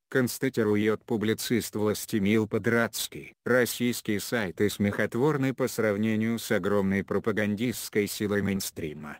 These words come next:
Поиски врага – типичное проявление грядущего тоталитаризма. У коммунистов были плохие американцы и злые империалисты,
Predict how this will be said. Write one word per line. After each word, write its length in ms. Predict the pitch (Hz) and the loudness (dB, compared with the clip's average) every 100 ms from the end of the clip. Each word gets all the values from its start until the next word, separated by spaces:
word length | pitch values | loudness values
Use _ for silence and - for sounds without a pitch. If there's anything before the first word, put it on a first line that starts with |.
| - | 0
Поиски 480 | 127 123 117 - 110 | 6 6 4 0 0
врага – 500 | 101 104 101 104 120 _ - | 2 0 2 0 0 _ 0
типичное 640 | 120 110 117 - 120 113 | 2 4 0 -2 0 0
проявление 680 | - 107 104 101 101 101 110 | 2 4 4 4 4 2 0
грядущего 640 | 104 110 110 - 110 104 | 0 0 0 -2 0 0
тоталитаризма. 880 | 104 110 113 107 101 90 76 85 76 - - | 0 0 0 2 2 0 -4 -10 -14 -8 0
У 120 | 113 | 0
коммунистов 680 | 113 107 107 120 - 107 92 | 2 2 4 2 0 -2 -2
были 280 | 101 107 104 | 0 2 0
плохие 520 | 90 82 117 104 98 | 0 -2 2 4 4
американцы 840 | 95 92 90 104 101 98 - 107 | 0 0 -2 -2 -4 -4 0 0
и 20 | 95 | 0
злые 360 | 90 101 101 | -2 0 2
империалисты, 920 | 101 107 104 104 110 101 - 78 71 | 0 2 2 2 0 -4 -10 -12 -14